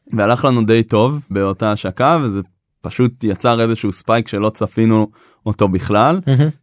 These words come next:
Speaker 1: אה, והיה, ו-, וזה יצר מעין איזושהי, אה, אה, איזשהו כדור שלג כזה, שפתאום אנחנו מקבלים תגובות מאוד אוהדות בחנות, ואז החנות גם מקדמת אותך,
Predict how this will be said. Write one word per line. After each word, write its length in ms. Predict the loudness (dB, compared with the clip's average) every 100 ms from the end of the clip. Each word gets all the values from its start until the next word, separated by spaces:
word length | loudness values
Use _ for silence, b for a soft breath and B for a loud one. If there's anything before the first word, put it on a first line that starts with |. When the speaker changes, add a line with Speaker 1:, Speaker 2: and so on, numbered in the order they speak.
| -2
Speaker 1:
אה, 720 | 2 4 4 4 4 4 2 2 -2 _ _ _ _ _ -10
והיה, 600 | -2 0 2 2 2 0 -4
ו-, 100 | -8 -10
וזה 240 | -6 -2
יצר 280 | -2 0 -2 -2 _ _ _ -20 _ -8
מעין 340 | -2 2 2
איזושהי, 520 | 2 0 0 2 4
אה, 800 | 4 4 4 2 2 0 -2 -4
אה, 60 | -4 -4 -6 -2
איזשהו 440 | 0 -2 -2 0
כדור 300 | 2 2 0
שלג 360 | 0 0 0 -2
כזה, 360 | -2 0 0 -2 b b b b b
שפתאום 420 | -6 -4 0 2
אנחנו 240 | 2 0 -2
מקבלים 340 | -2 0 0
תגובות 460 | 0 0 2 2 0
מאוד 300 | 0 2 2
אוהדות 380 | 0 0 -2 -2
בחנות, 560 | -6 -2 -2 -2 -2
ואז 180 | -2 -2
החנות 380 | 0 0 -2 0
גם 200 | 0 0
מקדמת 540 | 0 0 0 0 -4
אותך, 220 | -6 -6